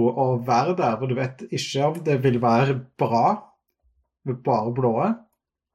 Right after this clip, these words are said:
eller om det plutselig vil være Bowser som totalt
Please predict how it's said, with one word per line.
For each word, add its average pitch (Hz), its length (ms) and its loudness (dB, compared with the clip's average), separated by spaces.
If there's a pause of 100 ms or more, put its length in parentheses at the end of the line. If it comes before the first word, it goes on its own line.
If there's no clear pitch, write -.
eller 147 220 2
om 160 80 0
det 147 180 -4
plutselig 135 520 0
vil 123 160 2
være 117 440 2
Bowser 123 400 0
som 117 220 0 (260)
totalt 127 600 -2